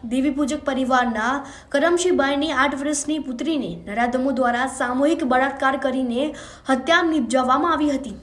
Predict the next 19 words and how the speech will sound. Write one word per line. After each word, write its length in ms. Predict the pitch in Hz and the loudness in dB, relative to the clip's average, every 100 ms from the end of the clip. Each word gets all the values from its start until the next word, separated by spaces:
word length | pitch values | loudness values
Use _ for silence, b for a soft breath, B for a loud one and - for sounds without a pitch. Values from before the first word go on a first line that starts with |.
| - | -12
તે 140 | - 240 | -6 -2
ઘટનાને 380 | 226 262 285 | 0 0 2
લઈને 340 | 302 277 262 294 339 B B - | 2 2 2 0 -2 B B 0
ઉનાના 480 | 277 311 320 302 320 | 4 4 4 2 2
હિન્દુ 340 | 269 247 311 | 0 2 0
સંગઠન 580 | - 285 262 240 330 302 | 2 2 2 2 0 0
તેમજ 320 | 247 254 262 214 | -2 -2 -2 -2
દેવી 260 | 254 311 359 | 2 4 4
પૂજક 300 | 359 370 359 | 2 0 -2
સમાજ 260 | 320 277 269 | 0 0 2
દ્વારા 340 | 254 247 247 285 277 | 2 2 2 2 2
આજરોજ 500 | 269 240 277 285 302 B - - - - | 2 2 0 0 -2 B -20 -20 -20 -20
ઉના 320 | - 285 294 330 | -2 2 6 6
પ્રાંત 440 | 330 277 311 311 330 B - | 6 4 4 2 -4 B -4
અધિકારીની 680 | 226 277 285 285 330 349 | -2 2 2 2 2 2
કચેરીએ 540 | 339 240 330 311 202 185 - | 0 0 0 0 0 -4 -8
આવેદનપત્ર 640 | - 226 285 359 330 262 285 | -6 -2 0 2 0 -2 0
આપવામાં 440 | 233 - 269 277 214 | 0 0 0 0 -2
આવ્યું. 240 | 196 185 | -6 -10